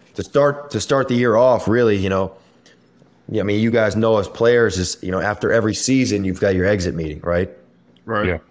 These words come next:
Speaker 1: So, you know, after my first year at Indiana, um, didn't go as, you know, as, as I wanted it to. And, and, you know, there were ups and downs and struggles and stuff, you know. Uh,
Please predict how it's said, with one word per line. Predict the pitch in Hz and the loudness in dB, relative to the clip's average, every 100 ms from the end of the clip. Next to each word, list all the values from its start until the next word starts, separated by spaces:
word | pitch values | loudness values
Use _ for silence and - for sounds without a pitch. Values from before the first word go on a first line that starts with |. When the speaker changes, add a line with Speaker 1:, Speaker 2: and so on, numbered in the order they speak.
| 101 | -20
Speaker 1:
So, | - 110 101 98 | 0 2 4 0
you | 98 | -2
know, | 98 | 0
after | 107 113 113 | 0 0 -2
my | 101 | 0
first | 117 110 - | 0 0 0
year | 104 | 0
at | 95 | 0
Indiana, | 92 92 117 104 85 - _ _ _ _ - | 0 0 0 0 -2 -8 _ _ _ _ -6
um, | 92 92 90 87 | -2 0 0 0
didn't | 151 147 | 0 2
go | 123 123 | 4 4
as, | 101 85 - | 2 -6 -8
you | 98 | -4
know, | 90 | -2
as, | 87 - - | -2 -6 -6
as | 95 | -2
I | 90 | -2
wanted | 82 101 117 98 85 | -2 0 0 -2 -4
it | - | -4
to. | 92 92 | -2 -2
And, | 85 85 | -2 -4
and, | 92 85 85 | -6 -6 -4
you | 90 | -4
know, | 90 | 0
there | 104 | 2
were | 104 | 2
ups | 107 - | 0 -2
and | 101 | -4
downs | 90 98 101 92 | -2 0 -2 -2
and | 87 | -6
struggles | - 101 101 95 | -2 0 0 -2
and | 92 | -4
stuff, | - 98 98 92 | -2 0 0 0
you | 85 | -6
know. | 82 80 - _ _ - - _ | -6 -8 -12 _ _ -20 -20 _
Uh, | - 92 90 87 | -6 -4 -2 -2